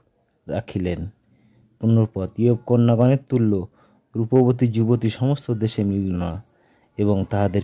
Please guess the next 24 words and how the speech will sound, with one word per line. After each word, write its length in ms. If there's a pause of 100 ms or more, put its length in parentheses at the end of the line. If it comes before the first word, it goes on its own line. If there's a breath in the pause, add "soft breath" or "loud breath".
পিতা 360 (480 soft breath)
তাহাদের 360
ভাতৃগণের 640
সহিত 400
তাহাদিয়াকে 560
দয়াধিকার 600
দিলেন। 280 (460)
ষোলো 320
পদ, 160 (440 soft breath)
পরে 240
ইয়োব 320 (520)
আর 300 (100)
একশত 500
চল্লিশ 560
বৎসর 300
জীবিত 300
থাকিয়া 560 (380 soft breath)
আপন 340
পুত্র 580
পৌত্রাদি 580 (420 soft breath)
চারি 240
পুরুষ 300
পর্যন্ত 420
দেখিলেন। 480